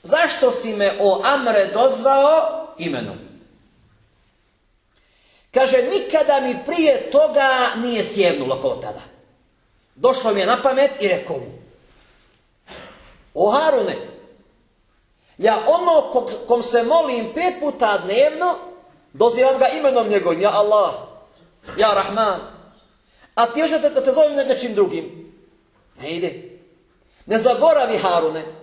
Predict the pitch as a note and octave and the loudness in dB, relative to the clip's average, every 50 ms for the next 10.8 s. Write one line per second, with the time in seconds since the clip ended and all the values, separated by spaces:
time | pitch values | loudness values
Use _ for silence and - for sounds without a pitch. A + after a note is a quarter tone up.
0 | - - _ _ _ _ _ _ _ _ - C#3+ F#3+ - - D#4 E4+ E4+ D4 C#4+ | -20 -20 _ _ _ _ _ _ _ _ -2 0 0 2 2 0 0 2 2 2
1 | B3+ A3 G3+ A3+ G3+ - - G3 G3 F#3 - F#3+ A3+ B3+ C#4 D4 D4 D#4 D#4 - | 2 2 0 -2 -4 -2 0 0 0 2 0 0 -2 0 0 0 -2 -4 -6 -10
2 | - - - - - - - G#3 D#4 F#4 F4 D#4+ - - - A#3+ - - - - | -14 -18 -20 -20 -20 -20 -6 0 0 0 0 0 -4 -2 0 0 2 4 4 2
3 | E3 - - A#3 C4 D#4 E4+ E4 D#4+ D4 C4+ C4 B3+ A#3 G#3+ G3+ F#3+ - - - | 2 2 0 0 0 2 2 2 0 -2 -2 0 2 2 2 0 -2 -4 -6 -4
4 | F#3+ F#3+ F#3 F3+ A3 C4+ D4+ D4 C#4 B3+ A3 G#3 F#3+ F#3 F3+ G3 A#3+ C4 B3 C#4+ | 0 2 2 4 4 2 2 0 -2 -4 -4 -4 -4 -2 -2 0 0 2 4 2
5 | C#4+ C4+ D#4 E4+ D#4+ - - - - - - - - _ _ _ _ _ _ _ | 2 2 0 0 -2 -4 -8 -12 -16 -20 -20 -20 -20 _ _ _ _ _ _ _
6 | _ _ _ _ _ _ _ _ _ _ _ _ _ _ _ _ _ - A2 A2 | _ _ _ _ _ _ _ _ _ _ _ _ _ _ _ _ _ -14 -6 -2
7 | D3+ D#3+ D#3 - D3 D3 C#3+ D3 C#3+ C#3 C#3+ C#3+ C3+ C#3 C#3 C3+ B2+ A#2+ A2 G#2+ | 0 0 0 0 -4 -4 -2 -2 -2 -2 -2 -6 -6 -6 -6 -6 -8 -10 -12 -14
8 | F#2+ - - - - _ _ _ _ _ _ _ _ _ _ _ _ _ _ _ | -16 -18 -20 -20 -20 _ _ _ _ _ _ _ _ _ _ _ _ _ _ _
9 | _ _ _ _ _ _ _ _ _ _ _ _ _ _ _ _ _ _ _ _ | _ _ _ _ _ _ _ _ _ _ _ _ _ _ _ _ _ _ _ _
10 | _ - D#3 D#3+ D#3 D3 C#3+ D3+ D3+ C#3 B2 A2 - - - | _ -2 0 2 2 0 0 -2 -4 -6 -6 -8 -10 -14 -16